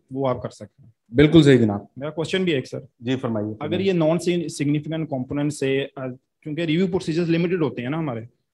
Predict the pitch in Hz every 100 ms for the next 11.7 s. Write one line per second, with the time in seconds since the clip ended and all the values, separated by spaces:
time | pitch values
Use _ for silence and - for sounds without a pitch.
0 | _ 151 151 139 139 139 151 156 139 131
1 | 131 135 131 135 147 143 123 135 160 170
2 | 170 156 151 175 175 185 127 104 98 -
3 | _ _ _ _ _ _ _ 127 147 190
4 | 180 170 185 185 170 165 131 117 - _
5 | _ _ 131 127 117 202 190 185 180 175
6 | 170 170 170 - 156 143 147 147 143 123
7 | - 101 98 - _ _ _ _ - 151
8 | 170 165 165 139 151 - - - 139 139
9 | 165 170 175 180 170 156 151 156 127 -
10 | 170 208 - _ _ _ _ _ _ _
11 | _ _ _ _ 165 170 175